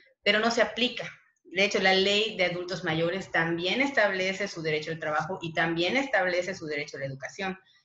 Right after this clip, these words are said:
No tanto a la parte, como les, les comento, eh, de nivel básico, medio, superior, que si bien es una gran propuesta que se ha hecho en mejorar la alfabetización, a lo que realmente se refiere en este grupo etario es la educación en alguna actividad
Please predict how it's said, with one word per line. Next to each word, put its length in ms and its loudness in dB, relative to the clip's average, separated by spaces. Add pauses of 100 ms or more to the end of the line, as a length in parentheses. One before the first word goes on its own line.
(300)
No 260 2
tanto 480 6
a 120 4
la 180 2
parte, 300 2
como 280 -4
les, 360 -10
les 160 -6
comento, 680 0
eh, 460 -2
de 180 -2
nivel 400 2
básico, 840 0
medio, 380 0
superior, 800 -2
que 80 -10
si 180 -12
bien 320 -2 (140)
es 180 -4
una 160 0
gran 240 0
propuesta 520 -2
que 80 -6
se 140 0
ha 100 4
hecho 360 -4
en 100 -4
mejorar 600 0
la 80 0
alfabetización, 920 -6 (520)
a 100 6
lo 100 2
que 80 2
realmente 300 4
se 120 0
refiere 480 4
en 100 0
este 400 -2
grupo 380 -2
etario 320 2
es 80 -6
la 60 4
educación 520 -4
en 100 0
alguna 340 0
actividad 640 0